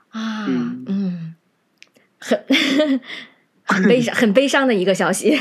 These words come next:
Speaker 2: 啊，是的，是的，嗯。有点特恋吧，所以、嗯。
Speaker 1: 虽然说现在没有机会让您坐上时光机器，但是希望您可以在其他的方式见到他，比如说在梦里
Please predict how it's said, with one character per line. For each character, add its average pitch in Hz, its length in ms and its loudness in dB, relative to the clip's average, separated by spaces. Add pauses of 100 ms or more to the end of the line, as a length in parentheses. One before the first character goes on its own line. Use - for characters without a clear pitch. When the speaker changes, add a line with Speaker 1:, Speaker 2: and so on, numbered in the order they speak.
(340)
Speaker 2:
啊， 156 340 -2
是 147 300 0
的， 135 100 0
是 135 160 -8
的， 160 160 0
嗯。 135 540 0 (720)
有 - 100 -12
点 - 220 -12 (100)
特 156 180 0
恋 131 160 0
吧， 110 100 -4
所 117 200 -6
以、 117 300 -4 (320)
嗯。 - 540 -12 (440)
Speaker 1:
虽 294 180 2
然 254 140 2
说 240 180 2
现 240 200 2
在 208 140 2
没 180 100 2
有 220 140 2
机 196 180 0
会 202 160 0
让 180 180 2
您 175 160 -2
坐 185 220 0
上 180 200 -2
时 170 220 -6
光 185 240 0
机 196 160 -2
器， 190 220 -2
但 190 140 0
是 185 100 0
希 185 180 -2
望 196 180 2
您 185 380 0 (280)
可 - 120 -2
以 190 140 0
在 165 460 -2 (1700)
其 - 200 -2
他 269 140 2
的 226 100 2
方 226 200 2
式 233 100 2
见 196 180 2
到 165 120 -2
他， 170 180 -4
比 165 140 -6
如 160 80 0
说 196 140 0
在 208 160 2
梦 254 220 4
里 - 220 -6